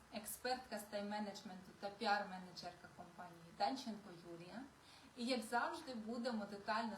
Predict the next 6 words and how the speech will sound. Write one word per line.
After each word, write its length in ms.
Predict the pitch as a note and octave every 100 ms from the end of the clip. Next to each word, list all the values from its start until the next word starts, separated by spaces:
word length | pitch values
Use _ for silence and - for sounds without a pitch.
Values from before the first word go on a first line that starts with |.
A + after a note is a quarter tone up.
| -
з 40 |
вами 340 | G3 G#3 G#3 F#3
розглядати 680 | F#3 - F#3 F#3 G3+ G3+ - -
теми 400 | G3+ G3+ E3+ E3 -
планування, 1120 | F3 E3 E3 F#3 B3 C#4+ C#4+ C4 C4 B3+ B3 -
цілепокладання, 1300 | G#3 F#3+ F3+ F3 - F3 E3 A3 C4 C4+ B3 A#3+